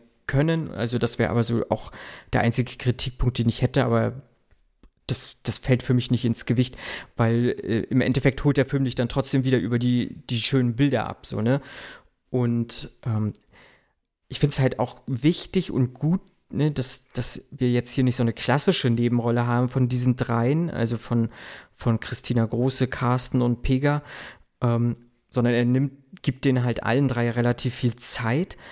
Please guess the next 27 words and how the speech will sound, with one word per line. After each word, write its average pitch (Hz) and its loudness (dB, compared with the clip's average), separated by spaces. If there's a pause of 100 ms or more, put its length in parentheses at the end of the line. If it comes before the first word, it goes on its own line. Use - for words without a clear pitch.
(640)
und 123 2
da 120 0
muss 127 4
ich 127 -4
halt 123 2
sagen, 123 2
die 113 2
haben 117 2
auch - -8 (140)
alle 135 0 (200)
drei 117 0
eine 120 0
wahnsinnig 120 0
gute - -2 (360)
Präsenz 117 2
einfach 113 -2
auf, - -4
auf - -14
der 120 2
Leinwand. 110 0 (340)
Vor 117 2
allem 131 2
Pega 123 2
Feridoni, 113 0
die 113 0
ist, - -2
ist - -8